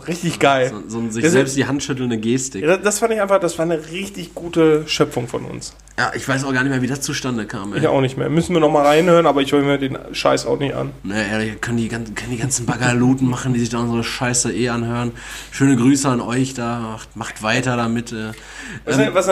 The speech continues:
Speaker 1: denn dein Platz
Speaker 2: ja,
Speaker 1: eins?
Speaker 2: mein Platz eins, beziehungsweise sagen wir anders, dein Platz eins ist ja sehr vorhersehbar. Und
Speaker 1: Ja, da, da bin ich mal gespannt.
Speaker 2: äh, und entsprechend sage ich jetzt einfach was anderes.
Speaker 1: Okay.
Speaker 2: Ich sage jetzt einfach was anderes und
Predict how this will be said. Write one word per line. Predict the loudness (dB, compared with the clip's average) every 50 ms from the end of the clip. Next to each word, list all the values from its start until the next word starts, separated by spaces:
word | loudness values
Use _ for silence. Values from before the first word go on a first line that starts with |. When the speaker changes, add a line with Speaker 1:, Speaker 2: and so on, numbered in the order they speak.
| 4 2
Speaker 1:
denn | 2 -2 0 0
dein | -2 -2
Platz | 0 -2 -4 -4 -4
Speaker 2:
ja, | -4
Speaker 1:
eins? | -4 -2 0 0
Speaker 2:
mein | -2 -2
Platz | 0 -2 -2 -2 -4 -2
eins, | -2 0 2 2 0 0 -2
beziehungsweise | -4 -2 0 0 2 2 2
sagen | 2 2 0
wir | 0 0
anders, | 0 0 0 0 0
dein | 2 2 2 2
Platz | 0 0 -2 0 0
eins | -2 -4 -2 -2
ist | -2
ja | -2 0
sehr | 0 0 0 -2
vorhersehbar. | 0 -2 -2 0 0 0 0 0 -2 -4 -4 -4 -4 -4 -4 -4 -6 -12 -20 -20 -20 -20 -20 -20 _ _ _ _
Und | -4 0 2 2 4 4 4 4
Speaker 1:
Ja, | 2
da, | 2 0 -4 -6 -10 -6 -2
da | -2 0
bin | 2 2
ich | 2 2
mal | 4 2 2
gespannt. | 2 2 0 0 0 0 -4 -10 -14 -20 _ _ _ _ _ -8 -6
Speaker 2:
äh, | -6 -4 -2 -2
und | 0 0 2 2 2
entsprechend | 2 0 0 0 0 0 2 2
sage | 2 2 2
ich | 2 0
jetzt | -2 -2
einfach | -2 -2 -4 -2
was | -4 -4 -4 -4 -4
anderes. | -2 -2 -2 -2 -4 -6 -8 -10 -10 -10 -10 -10 -10 -10 -10 -14 -18 -20 -18 -18 -10
Speaker 1:
Okay. | -6 -4 -4 -4 -6 -6
Speaker 2:
Ich | -2
sage | 0 2 2 2
jetzt | 2 0 0
einfach | -2 -2 0 0
was | 0 -2 -2 -2 0
anderes | 0 0 2 0 0 0 0 -2 -4 -6 -8 -14 -18 -12 -6
und | -4 -2 0 0 2 2 2 2 0 -2 -4 -6 -12